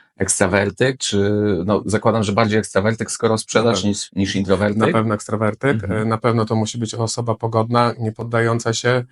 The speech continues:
Speaker 2: prac-, potrafiąca pracować, e, też, no, w warunkach stresu.
Speaker 1: Mhm.
Speaker 2: E, bo, bo mamy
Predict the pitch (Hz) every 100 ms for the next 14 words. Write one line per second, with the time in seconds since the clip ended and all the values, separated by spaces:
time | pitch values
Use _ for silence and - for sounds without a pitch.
0 | _ - 113 - 117 131 120 135 127 135
1 | 135 127 123 117 120 113 - 113 113 113
2 | 107 - - 120 151 170 143 135 127 131
3 | 120 117 - 90 - - _ - 92 76
4 | 92 113 107 110 120 127 127 127 127 131
5 | 123 120 120